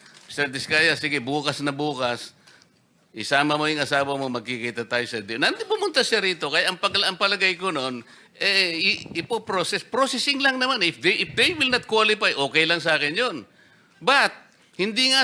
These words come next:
sila natuloy sa process because they were required. Restitution. Kaya ang nakikita ko dito,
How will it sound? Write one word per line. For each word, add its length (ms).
sila 240
natuloy 400
sa 160
process 400
because 320
they 160
were 160
required. 560
Restitution. 880
Kaya 160
ang 160
nakikita 480
ko 80
dito, 720